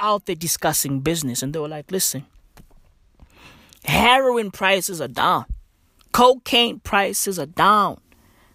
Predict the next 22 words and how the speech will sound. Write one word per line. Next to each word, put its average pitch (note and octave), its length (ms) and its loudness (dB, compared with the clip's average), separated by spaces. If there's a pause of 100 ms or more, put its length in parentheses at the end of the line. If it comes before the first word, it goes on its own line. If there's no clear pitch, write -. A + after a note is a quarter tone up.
(140)
Our D#3+ 160 2
people G#3 520 -4
in F3 100 -2
Serbia F3 880 -2 (1040)
cannot F#3+ 340 0
move F3 460 -4
the F#3 80 -2
fucking - 400 -8
product. - 500 -6
Our D#3+ 140 -2
people G#3+ 480 -6
in F3+ 120 -6
Nigeria D#3+ 720 0
cannot F#3+ 380 -2
move F#3+ 480 -2
the - 80 -12
fucking - 440 -4
product. B3+ 540 2 (520)
Our A#3 180 6
people A#3+ 1000 -2 (320)
in A3+ 160 0
fucking G3+ 880 -2